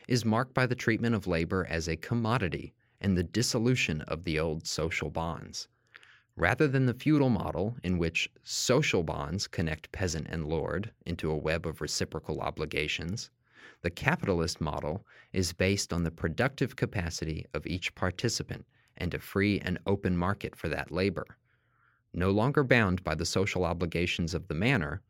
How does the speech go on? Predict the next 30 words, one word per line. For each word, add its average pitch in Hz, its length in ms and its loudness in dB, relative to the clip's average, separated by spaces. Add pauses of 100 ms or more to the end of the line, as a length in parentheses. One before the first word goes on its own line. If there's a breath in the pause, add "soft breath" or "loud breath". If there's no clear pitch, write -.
(460 soft breath)
laborers 95 640 2
in 80 120 -2
a 78 60 -2
capitalist 78 580 -2
society 80 640 -4 (140)
are 85 100 -2
free 123 260 2
to 107 80 2
seek 98 300 0
those 95 240 2
occupations 85 720 -2
which - 340 -4
offer 82 300 -4
the 78 140 -8
highest 73 440 -4
returns 92 480 0
for - 180 -4
their 78 120 -2
labor 80 380 -2
inputs, - 520 -2 (640 loud breath)
and 98 120 2
employers 98 600 2
are 87 120 -2
free 104 220 0
to 92 100 2
hire 82 380 0
and 90 160 -2
fire 80 300 -2
at 87 160 -4
will 113 360 2